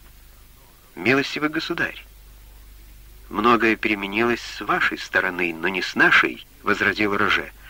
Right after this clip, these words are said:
«Вы господин в своих владениях и можете запретить охотиться здесь всякому,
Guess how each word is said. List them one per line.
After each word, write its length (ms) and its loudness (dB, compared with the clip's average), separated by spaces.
«Вы 280 2
господин 600 2
в 40 -8
своих 380 2
владениях 640 0
и 40 2
можете 360 0
запретить 480 0
охотиться 540 0
здесь 300 -2
всякому, 760 2